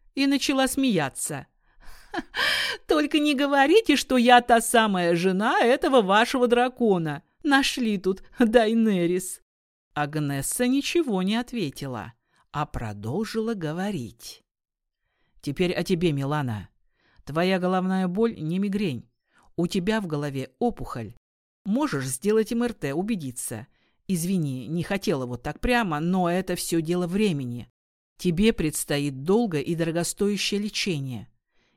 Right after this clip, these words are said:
Я предлагаю тебе перенестись в мой мир, начать заново, выйти замуж,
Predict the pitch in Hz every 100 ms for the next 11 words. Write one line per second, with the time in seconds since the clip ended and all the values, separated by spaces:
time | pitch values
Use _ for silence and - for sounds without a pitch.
0 | - 113 127 170 226 190 160 156 147 131
1 | 113 - 127 117 - - - - 185 175
2 | 170 - 214 - - 180 196 226 247 151
3 | 135 180 123 - _ _ - 139 160 -
4 | 247 214 269 240 156 123 107 - _ -
5 | 120 214 262 151 127 127 131 165 160 156